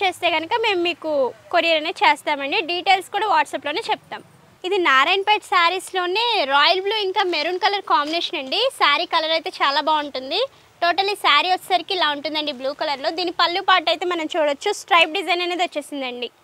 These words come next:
ఇలా స్ట్రైప్ డిజైన్ అనేది వస్తుంది. Totally శారీ వచ్చేసరికి రాయల్ బ్లూ and మెరూన్ కలర్ కాంబినేషన్‌తో ఉంటుంది. ఈ totally శారీ వచ్చేసరికి ఇలా ఉంటుందండి. ఇందులో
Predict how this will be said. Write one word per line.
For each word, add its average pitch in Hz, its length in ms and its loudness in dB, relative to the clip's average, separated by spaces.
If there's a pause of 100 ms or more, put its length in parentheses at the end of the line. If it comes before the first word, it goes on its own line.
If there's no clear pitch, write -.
(760)
ఇలా 330 180 0
స్ట్రైప్ 285 340 0
డిజైన్ 294 300 -4
అనేది 294 220 -4
వస్తుంది. 269 420 -4 (600)
Totally 349 320 -2 (100)
శారీ 285 300 2
వచ్చేసరికి 359 480 -4
రాయల్ 294 300 0
బ్లూ 415 160 -2
and 339 160 -2
మెరూన్ 302 260 -6
కలర్ 349 260 -2
కాంబినేషన్‌తో 294 680 -4
ఉంటుంది. 254 360 -6 (2500)
ఈ 302 120 -10
totally 349 340 0 (100)
శారీ 294 260 4
వచ్చేసరికి 403 360 -4
ఇలా 320 160 4
ఉంటుందండి. 240 440 -10 (1120)
ఇందులో 339 200 2